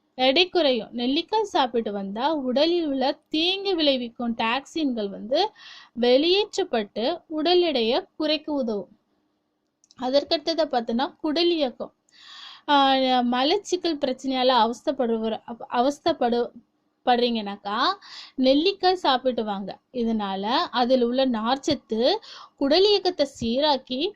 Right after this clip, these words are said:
மலச்சிக்கல் ஏற்படுவதை தடுக்கும். அதுக்கடுத்ததை பார்த்தோம்னா உயர் ரத்த அழுத்தம். நெல்லிக்காயை தினமும் ஒன்று சாப்பிட்டு வந்தால் உயர் ரத்த அழுத்தம் கட்டுப்பாட்டுடன் இருக்கும். மேலும் நெல்லிக்காய் தினமும்,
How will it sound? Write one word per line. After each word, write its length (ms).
மலச்சிக்கல் 580
ஏற்படுவதை 720
தடுக்கும். 520
அதுக்கடுத்ததை 640
பார்த்தோம்னா 640
உயர் 360
ரத்த 320
அழுத்தம். 460
நெல்லிக்காயை 720
தினமும் 600
ஒன்று 400
சாப்பிட்டு 540
வந்தால் 540
உயர் 360
ரத்த 320
அழுத்தம் 600
கட்டுப்பாட்டுடன் 840
இருக்கும். 380
மேலும் 800
நெல்லிக்காய் 760
தினமும், 640